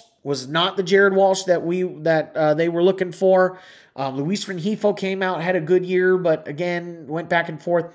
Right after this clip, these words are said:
Uh, Anthony Rendon was hurt. Taylor Ward had a great season and then was hurt. Um, Taylor Ward looks like he's ready to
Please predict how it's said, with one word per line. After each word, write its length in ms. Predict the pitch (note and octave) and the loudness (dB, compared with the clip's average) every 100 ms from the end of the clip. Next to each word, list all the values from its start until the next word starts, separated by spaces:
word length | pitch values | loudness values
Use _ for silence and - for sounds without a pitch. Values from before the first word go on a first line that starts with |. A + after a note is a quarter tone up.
| _ _ _ _ _ | _ _ _ _ _
Uh, 600 | E3 E3 D3+ D3 C3 A#2+ - | -4 -2 2 2 2 0 -4
Anthony 340 | F3 F3+ F3 | -4 -2 -2
Rendon 640 | E3 D#3+ F3 F3+ F#3 F#3 - _ | -2 4 4 4 0 -4 -14 _
was 160 | D#3+ | -6
hurt. 360 | D#3+ F3+ F3 F3 - _ | 4 4 4 0 -14 _
Taylor 280 | - F3+ F#3 | 0 2 2
Ward 320 | D#3+ F3+ F#3 | 4 8 8
had 140 | E3+ E3+ | 8 2
a 40 | |
great 280 | E3 F3 F3 | 2 0 0
season 340 | F#3 F3 F3 | -4 -4 -4
and 100 | E3+ | -4
then 120 | F3 | -4
was 140 | F3 D#3+ | -4 0
hurt. 340 | F3 E3+ E3 - - _ | 2 2 0 -14 -20 _
Um, 260 | - C#3+ C3+ | -2 -2 -2
Taylor 300 | C3+ F#3 F#3+ | 0 2 2
Ward 500 | F3+ F3+ F#3 F#3 F3+ - | 4 6 8 6 2 -4
looks 340 | D3 G3 - | 0 0 0
like 220 | F#3+ F#3 | 0 0
he's 300 | G3 F#3+ D#3 | -2 -4 -4
ready 320 | D3+ E3+ F3+ | 0 2 2
to 260 | F3+ E3 D3+ | 2 -2 -6